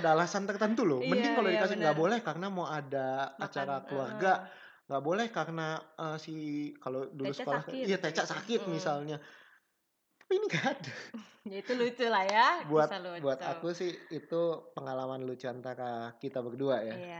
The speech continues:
Speaker 2: iya, benar,
Speaker 1: But
Speaker 2: benar.
Speaker 1: anyway, eee, seberapa penting sih, ini kita
Speaker 2: Hmm.
Speaker 1: ngomong, eee, restu dalam, dalam posisi menerima pasangan ya.
Speaker 2: Iya.
Speaker 1: Seberapa penting sih restu dari orang tua kamu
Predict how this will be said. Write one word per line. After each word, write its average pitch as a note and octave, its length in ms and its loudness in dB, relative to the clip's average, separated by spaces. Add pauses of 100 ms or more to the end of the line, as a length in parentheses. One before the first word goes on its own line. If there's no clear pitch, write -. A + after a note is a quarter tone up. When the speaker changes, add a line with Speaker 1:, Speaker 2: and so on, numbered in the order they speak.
(120)
Speaker 2:
iya, D#3 200 -12
benar, D3+ 200 -16 (100)
Speaker 1:
But B3+ 100 0
Speaker 2:
benar. - 60 -6
Speaker 1:
anyway, G3 300 0 (400)
eee, E3 220 -8 (280)
seberapa F3+ 400 -6
penting F#3+ 320 -10
sih, A#3 120 -12 (580)
ini G3 100 -6
kita G3 160 -4
Speaker 2:
Hmm. F#3+ 60 -6
Speaker 1:
ngomong, F#3+ 500 -4
eee, C#3 440 -8 (120)
restu F#3+ 460 -6
dalam, B2+ 720 -6
dalam B2+ 560 -8
posisi F3+ 640 -10
menerima C#3+ 800 -4
pasangan C#3+ 480 -2
ya. A#2 200 -6
Speaker 2:
Iya. F3 220 -8 (460)
Speaker 1:
Seberapa D3+ 400 -8
penting F3 240 -10
sih A3+ 320 -14
restu D#3+ 400 -8
dari C3+ 220 -6
orang C3 340 -10
tua C3 320 -8
kamu A#2+ 440 -12